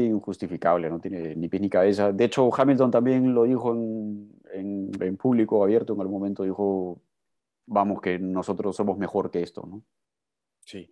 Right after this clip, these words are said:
Speaker 1: Eh,
Speaker 2: Sí, no, y aparte por la venganza y esto, o sea, también estuvo pésimo cuando lo abuchaban a Hamilton, ¿no? Y, pero por eso no significa que ahora bien merecido el otro, ¿no?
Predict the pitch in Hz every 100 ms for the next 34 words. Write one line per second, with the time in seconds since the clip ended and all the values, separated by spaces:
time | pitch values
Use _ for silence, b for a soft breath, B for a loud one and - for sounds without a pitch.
0 | _ 104 92 90 87 87 123 113 135 123
1 | 120 147 147 131 110 113 104 113 135 147
2 | 139 123 139 139 120 98 _ 110 98 98
3 | 107 110 135 113 135 117 135 131 127 107
4 | 104 104 101 95 95 120 123 113 101 95
5 | - 147 135 95 95 101 143 127 92 _
6 | _ _ _ - 120 110 123 139 131 143
7 | 123 143 131 131 120 110 117 127 120 107
8 | 117 127 117 107 113 165 151 110 107 180